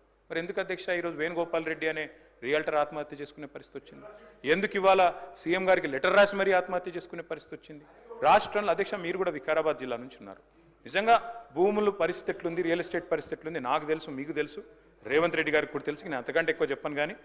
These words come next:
but ఒకటి మాత్రం వాస్తవం, అధ్యక్ష, కొన్ని నెగటివ్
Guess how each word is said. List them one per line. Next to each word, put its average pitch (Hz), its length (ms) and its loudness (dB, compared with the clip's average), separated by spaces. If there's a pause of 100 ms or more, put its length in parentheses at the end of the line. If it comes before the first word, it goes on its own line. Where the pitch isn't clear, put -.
(240)
but 170 100 6
ఒకటి 202 180 2
మాత్రం 208 280 2
వాస్తవం, 156 380 2
అధ్యక్ష, 104 300 -14 (500)
కొన్ని 196 180 0
నెగటివ్ 170 400 0